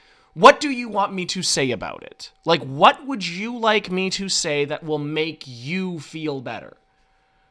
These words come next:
Okay, so you tell me this, why? Well, either A, it's a dishonesty, and then so now you're gonna be mad because I was dishonest. Oh, you're lying. Okay, well, fine. So yes, I did find them attractive. Oh, so you find this type of person attractive.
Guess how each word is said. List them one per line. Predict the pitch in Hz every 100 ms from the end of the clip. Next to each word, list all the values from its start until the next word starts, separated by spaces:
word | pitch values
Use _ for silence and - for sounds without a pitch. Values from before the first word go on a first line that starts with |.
| _ _
Okay, | 170 160 104
so | - 139
you |
tell | 139 180
me | 202
this, | 185 170
why? | 131 - _ _ _ - -
Well, | 208 - 214
either | 196 -
A, | 214 254
it's | 269
a |
dishonesty, | 214 208 170 139 127 - 143 233 _ _ _ _ _ _ _ _ _ _ _ _ _ -
and | 202 208
then | 190
so | 175
now | 175 180
you're | 175
gonna | 175
be |
mad | 160 147 147
because | 143 156 143
I | 135
was | 120
dishonest. | 123 113 82 -
Oh, | 165
you're | 139 139
lying. | 143 131 95 - - - -
Okay, | 170 131 - -
well, | 139 147 -
fine. | 147 113 73 _ _ _ _ _
So | - 170
yes, | 143 143
I |
did | 143 147
find | 139 127
them | 107
attractive. | - 90 92 - - 107
Oh, | 233 208 110 - - _ _
so | - 190 175 165 156 156
you | 151
find | 139 160 151
this | 135
type | 160 139
of | 127
person | 127 117
attractive. | 110 101 87